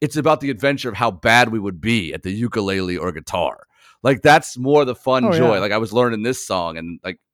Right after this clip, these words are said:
Speaker 1: like, same with Portuguese. I laugh every time I learn a new phrase that has, like, when am I gonna use this ever?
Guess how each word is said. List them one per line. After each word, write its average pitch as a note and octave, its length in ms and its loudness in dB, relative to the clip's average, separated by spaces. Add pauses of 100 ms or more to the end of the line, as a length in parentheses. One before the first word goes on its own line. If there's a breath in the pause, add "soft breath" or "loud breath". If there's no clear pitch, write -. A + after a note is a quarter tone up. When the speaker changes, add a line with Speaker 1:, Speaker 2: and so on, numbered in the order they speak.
Speaker 1:
like, C#2+ 140 -14 (140)
same F3+ 200 0
with D#3+ 80 -2
Portuguese. A#2+ 480 -2
I C3+ 120 4
laugh C3 400 2
every B2+ 240 0
time B2 200 -2
I A#2 40 0
learn A#2 200 -4
a A2 40 -6
new G#2 120 -6
phrase A2 380 -2
that G2 100 -6
has, G#2+ 100 -4 (300 soft breath)
like, D#3+ 120 2
when F3+ 300 4
am D4 100 6
I C4+ 120 8
gonna G#3+ 180 6
use F#3 300 0
this D#3+ 340 2 (240)
ever? E3 380 0